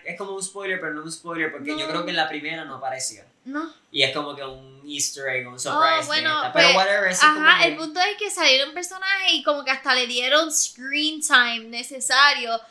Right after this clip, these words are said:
Speaker 1: Literal.
Speaker 2: Y como que dejaron saber que maybe veremos más de su trabajo.
Speaker 1: Yo espero, yo espero que, es que también
Speaker 2: Es dark, pero me
Speaker 1: escuché,
Speaker 2: gustó. ¿Qué?
Speaker 1: escuché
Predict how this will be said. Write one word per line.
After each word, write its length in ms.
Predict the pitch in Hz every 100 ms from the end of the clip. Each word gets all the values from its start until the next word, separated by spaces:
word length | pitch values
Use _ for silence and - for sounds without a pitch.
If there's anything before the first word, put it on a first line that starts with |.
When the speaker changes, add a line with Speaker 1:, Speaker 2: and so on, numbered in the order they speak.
| _ _
Speaker 1:
Literal. 80 | 135 311 339 339
Speaker 2:
Y 120 | 294
como 260 | 285 269 269
que 160 | 262 247
dejaron 440 | 254 240 220 247
saber 440 | 294 277 277 285 285
que 140 | 247
maybe 640 | 226 220 226 254 285 254 _ _
veremos 500 | 208 233 226 226 233 262
más 220 | 262 269 254 240
de 160 | 220 247
su 180 | 269 269
trabajo. 540 | 269 247 277 320 254 _ -
Speaker 1:
Yo 120 | 143
espero, 640 | 180 147 120 151 139 107 - _ 139
yo 120 | 156
espero 340 | 156 196 208
que, 240 | 202 190 - -
es 120 | 175
que 400 | - 220 196 - _ -
también 360 | 175 294 285
Speaker 2:
Es 60 | 269
dark, 280 | 339 339 - 311
pero 160 | 269
me 100 | 254
Speaker 1:
escuché, 140 | 220 151
Speaker 2:
gustó. 240 | 151 - _ _ _ -
¿Qué? 80 | 151
Speaker 1:
escuché 920 | 151 240 - - 160 160 135 127